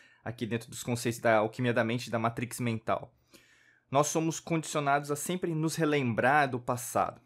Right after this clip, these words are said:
como se fosse algo, é, extremamente necessário, né? Eu diria não que é ruim, isso não é ruim. Só que, ao mesmo tempo, existem duas formas, duas conotações de você entender o seu passado, né? A primeira forma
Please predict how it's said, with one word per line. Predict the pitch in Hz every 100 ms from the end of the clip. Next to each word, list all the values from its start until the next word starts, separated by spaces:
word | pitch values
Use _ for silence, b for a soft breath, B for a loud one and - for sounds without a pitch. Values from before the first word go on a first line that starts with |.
| _ -
como | - 202
se | -
fosse | 190 190 -
algo, | 151 156 151 160 151 b b b b
é, | - 123 117 113 113
extremamente | 123 165 156 160 160
necessário, | 160 165 - - 120 104 92 - -
né? | 101 101 -
Eu | 117
diria | 131 170 196 120 b b b -
não | 165
que | - 190 185 -
é | 143
ruim, | 151 196 185 170 127 - _ _ -
isso | 117 -
não | 170
é | 170
ruim. | 165 110 87 - b b b
Só | - 196
que, | 202
ao |
mesmo | 165 117 113
tempo, | - 143 143
existem | 127 123 139
duas | 127 170 185
formas, | - 135 135 131 107 -
duas | 123 135
conotações | - 135 127 117 - 120 135 117 - b b
de | 113
você | 117 151
entender | 151 156 127 156
o |
seu | 170 165
passado, | 165 165 131 95 - - _ _ -
né? | 107 117 -
A | 117
primeira | 147 233 214
forma | - 123 156